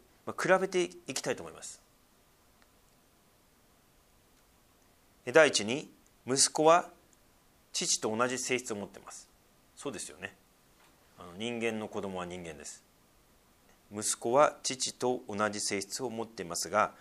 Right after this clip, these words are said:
しもべは、まあ、同じ人間、あの、に-、人間ではあるけれども、なんていうのかな、あの、ディーエヌエーは違う、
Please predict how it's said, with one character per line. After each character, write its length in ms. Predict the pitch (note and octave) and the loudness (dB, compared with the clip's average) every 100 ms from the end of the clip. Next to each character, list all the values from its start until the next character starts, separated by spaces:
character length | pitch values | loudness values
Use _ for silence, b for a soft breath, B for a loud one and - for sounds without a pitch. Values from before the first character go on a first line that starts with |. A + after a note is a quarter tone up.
| b - | b -8
し 220 | - - | -4 -2
も 160 | G#2 F#2 | -2 -4
べ 100 | F2+ | 0
は、 260 | G#2+ C#3 - _ _ _ _ _ _ _ _ _ - | -2 -2 -10 _ _ _ _ _ _ _ _ _ -14
ま 160 | G2+ F#2 | -8 -6
あ、 40 | E2+ | -4
同 100 | G2 | -4
じ 100 | G#2 | -2
人 120 | A2 G#2+ | 0 0
間、 160 | A2 A2 | -2 -4
あ 40 | G2+ | -10
の、 100 | F2 | -8
に-、 200 | G2+ - | -10 -8
人 300 | G2+ G#2 D#3 | -8 -2 4
間 140 | F#3 | 6
で 80 | F#3+ | 8
は 60 | D#3+ | 8
あ 40 | |
る 60 | A2+ | 6
け 80 | G2 | 2
れ 60 | |
ど 80 | F2+ | 0
も、 80 | F2 | -2
な 80 | F#2 | -4
ん 40 | |
て 100 | F2+ | -6
い 40 | |
う 20 | D#2+ | -8
の 40 | |
か 60 | F#2 | -6
な、 100 | F2+ | -6
あ 20 | |
の、 140 | E2 | -2
デ 80 | F#2 | 6
ィ 40 | C#3 | 8
ー 40 | |
エ 40 | |
ヌ 60 | C#3 | 10
エ 80 | C3 | 8
ー 220 | F2+ G2 | 6 -2
は 80 | E2+ | -4
違 20 | |
う、 80 | D2+ | -4